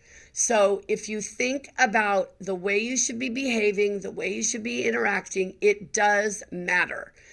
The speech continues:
You want to be sure that people feel calm and confident in what they're supposed to be doing, because then it's gonna be less likely that they're going to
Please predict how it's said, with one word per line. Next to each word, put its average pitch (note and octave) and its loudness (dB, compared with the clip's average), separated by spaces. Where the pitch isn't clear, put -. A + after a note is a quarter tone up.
You F#3+ -4
want G#3 -2
to A3 -6
be B3 -4
sure A#3 4
that G#3+ 4
people C4 -2
feel A3 -2
calm A#3 -2
and G#3+ 4
confident A#3 -2
in G#3+ 6
what G#3+ 0
they're G#3+ -2
supposed G3+ -4
to G#3 -8
be G3 -4
doing, G3+ 0
because A3+ 0
then C4+ 2
it's C#4 -6
gonna B3 -2
be A3 -4
less G#3 -4
likely F#3+ -2
that F#3+ 2
they're G#3 -2
going G#3 -2
to F#3+ 0